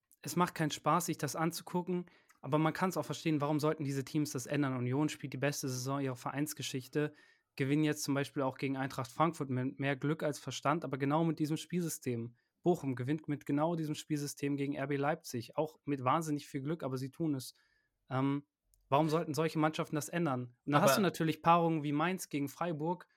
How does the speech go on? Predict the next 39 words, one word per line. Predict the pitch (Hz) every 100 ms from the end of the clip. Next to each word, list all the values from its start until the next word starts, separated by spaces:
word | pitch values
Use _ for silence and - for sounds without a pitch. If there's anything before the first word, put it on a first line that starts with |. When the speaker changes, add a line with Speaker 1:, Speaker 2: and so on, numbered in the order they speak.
| _ _ _
Speaker 1:
oder | 143 147 147 143
jetzt | 151 156
Augsburg | 175 180 - 151
gegen | 151 147
Schalke, | - 170 170 156 156 _ _
das | - 123
kannst | - 156 -
du |
dir | 127 131
dann | 131
eigentlich | 135 131 139
nicht | 123
mehr | 135
angucken, | 156 151 127 127
weil | 123 127
wenn | 127
solche | 160 160
Systeme | 143 - 165 151
aufeinander | 131 139 160 180 131
prallen, | - 131 139 147
dann | 139
ist | 143 -
das | 139 -
wirklich | 147 147 139 - _ _ _ _ _
Anti-Fußball | 151 156 147 - 165 - 139
at | 139 139
its | -
best. | - 123 - _ _ _
Speaker 2:
Aber | 139 131 135
wenn | 139
du | 135
dir | 131
auch | 127 127
die, | - 135
ähm, | 127 - 127 123 123 127 135 -
Pa-, | 143 131
die, | 135 131 127
die, | 131 127
die | 131 131